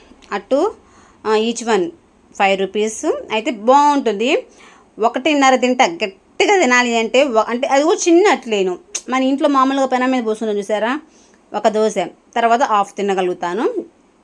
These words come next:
పచ్చడి మాత్రం చాలా బాగుంటుంది, ఎక్సలెంట్గా ఉంటుంది. ఆ పచ్చడి వల్లనే ఇక్కడ తీసుకొని రమ్మంటానమాట. ఎర్ర చట్నీ కూడా చాలా అంటే చాలా బాగుంటుంది, ఉల్లి చట్నీ. ఈయన ఇప్పుడే ఫోన్ చేస్తున్నాడు, బా, ఆఫీస్కి వెళ్ళాడో లేదో,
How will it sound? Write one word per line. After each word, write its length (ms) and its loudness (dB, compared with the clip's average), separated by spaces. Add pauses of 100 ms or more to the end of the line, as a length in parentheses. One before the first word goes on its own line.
(300)
పచ్చడి 320 0
మాత్రం 400 -2 (100)
చాలా 220 0
బాగుంటుంది, 540 -4
ఎక్సలెంట్గా 520 -2
ఉంటుంది. 300 -2
ఆ 40 4
పచ్చడి 440 0
వల్లనే 420 0
ఇక్కడ 220 -10
తీసుకొని 360 -6
రమ్మంటానమాట. 760 -6 (600)
ఎర్ర 280 0
చట్నీ 180 -4
కూడా 180 -2 (160)
చాలా 220 -2
అంటే 160 -2 (100)
చాలా 200 -2
బాగుంటుంది, 540 -4
ఉల్లి 300 -4
చట్నీ. 300 -6 (960)
ఈయన 160 0
ఇప్పుడే 280 -4
ఫోన్ 280 -4
చేస్తున్నాడు, 520 -8
బా, 340 -16 (100)
ఆఫీస్కి 440 -14
వెళ్ళాడో 460 -2
లేదో, 440 -4